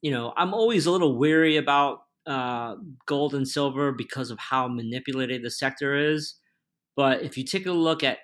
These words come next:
gold, just the metal, or G D X, uh, the large cap miners, it's hugging the two hundred-day moving average, and it's being pressured by the falling fifty-day.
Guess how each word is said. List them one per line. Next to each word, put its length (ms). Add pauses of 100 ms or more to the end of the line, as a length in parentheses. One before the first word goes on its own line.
(120)
gold, 640 (220)
just 220
the 80
metal, 580
or 120
G 280
D 180
X, 560 (400)
uh, 280
the 80
large 380
cap 280 (180)
miners, 600 (380)
it's 200
hugging 420
the 80
two 240
hundred-day 400
moving 320
average, 520
and 140
it's 140
being 240
pressured 500
by 140
the 100
falling 500
fifty-day. 680